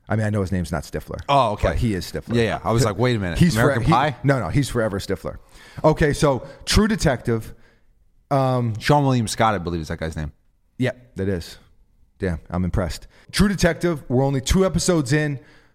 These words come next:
Speaker 1: So far, you like it a little bit more than I do, but the acting is unbelievable. Now, do you know how to pronounce his name without butchering it?
Speaker 2: No.
Speaker 1: Me neither.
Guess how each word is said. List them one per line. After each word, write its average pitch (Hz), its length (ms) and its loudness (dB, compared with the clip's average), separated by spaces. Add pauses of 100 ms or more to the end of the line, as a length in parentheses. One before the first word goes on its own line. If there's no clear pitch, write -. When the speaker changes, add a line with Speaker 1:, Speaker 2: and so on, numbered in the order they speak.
Speaker 1:
So 170 360 2
far, 143 600 0 (420)
you 143 220 2
like 165 240 2
it 131 60 -4
a 131 40 0
little 131 140 4
bit 123 100 -2
more 120 160 2
than 117 80 0
I 127 120 2
do, 120 120 0
but 113 120 -2
the 110 220 -4
acting 104 640 -2 (400)
is 117 560 0 (100)
unbelievable. 101 720 -2 (400)
Now, 131 320 2
do 117 220 0
you 170 60 4
know 196 100 4
how 175 100 2
to 151 80 -2
pronounce 120 840 -2
his 113 220 0
name 117 280 0
without 107 260 -2
butchering 127 320 -2
it? 147 220 -6
Speaker 2:
No. 107 260 0 (280)
Speaker 1:
Me 131 200 2
neither. 92 340 -2